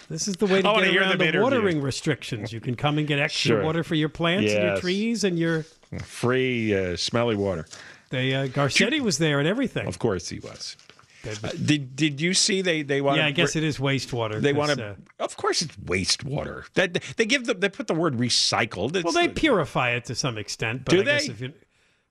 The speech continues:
Speaker 1: well, I think so. If you're not gonna drink or bathe in it, though, it's probably not
Speaker 2: <laughs>
Speaker 1: incredibly
Speaker 2: What they are.
Speaker 1: purified.
Speaker 2: They, all right. Did, uh, did you see they, they, they wanna bring
Speaker 1: That's
Speaker 2: back
Speaker 1: the word
Speaker 2: the,
Speaker 1: they
Speaker 2: uh,
Speaker 1: use, potable.
Speaker 2: the toilet, toilet to tap idea?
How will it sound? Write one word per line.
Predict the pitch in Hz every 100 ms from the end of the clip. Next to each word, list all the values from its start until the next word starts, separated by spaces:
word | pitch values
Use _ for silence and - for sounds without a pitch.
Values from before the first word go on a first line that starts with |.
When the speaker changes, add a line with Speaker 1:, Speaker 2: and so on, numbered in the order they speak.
| -
Speaker 1:
well, | 208 214 202
I | 190
think | 233 269
so. | - 160
If | 147
you're | 185
not | 226
gonna | 208
drink | 143 180 -
or |
bathe | 127 170 170 151
in | 135
it, | 117
though, | 127 120
it's | 117
probably | - 127 123
not | 113 113 107 - - -
Speaker 2:
<laughs> | - - - _ _ - - - - - -
Speaker 1:
incredibly | 117 - 147 120 98 95 - -
Speaker 2:
What | 143 113
they | - 113
are. | 117 104
Speaker 1:
purified. | - 95 110 104 98
Speaker 2:
They, | - 113
all | 98
right. | - - - - - - - -
Did, | 160 147
uh, | 147 135 110 _ _ _ _ _ - - - - -
did | 120 117
you | 143
see | - 147
they, | 139 123
they, | 110 113 107
they | 107 107
wanna | 110 98
bring | 117 101
Speaker 1:
That's | 117
Speaker 2:
back |
Speaker 1:
the | 151
word | 151
Speaker 2:
the, | 135
Speaker 1:
they | 110
Speaker 2:
uh, |
Speaker 1:
use, | 107
potable. | - - 190 139 107 92 -
Speaker 2:
the | 135 123 107
toilet, | - 147 151 -
toilet | - 143 139 -
to | 113
tap | 127 127 139
idea? | 143 147 160